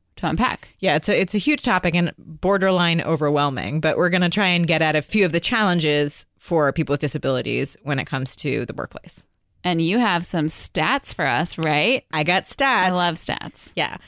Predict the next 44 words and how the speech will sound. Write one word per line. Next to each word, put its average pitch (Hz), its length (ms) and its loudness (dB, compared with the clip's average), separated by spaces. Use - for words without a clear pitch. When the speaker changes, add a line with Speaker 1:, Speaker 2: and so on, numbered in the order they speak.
Speaker 2:
Um, 170 240 2
these 240 160 2
are 349 80 0
not 403 280 0
super 269 200 0
happy 240 240 0
stats. - 460 -6
<laughs> - 40 -10
Um, 202 460 6
there's 208 280 4
something 247 280 0
called 262 180 2
the 247 140 2
employment 185 580 2
gap. - 320 -4
That's 170 260 -2
a 170 60 -2
big 160 180 0
part 143 200 -2
of 143 80 -8
the 143 80 -4
problem. 131 440 -4
So 156 140 -2
this 180 160 0
is 220 160 -2
the 180 420 0
rate 165 640 -2
of 165 320 0
employment 170 640 0
for 165 100 -6
people 175 240 -4
with 165 120 0
disabilities 156 680 0
compared 151 320 0
to 156 80 -4
the 156 120 0
rate 147 200 0
of 139 80 -2
employment 143 440 -4
for 135 380 -2
the 170 80 -2
population 147 480 0
at 139 120 -4
large. 160 560 2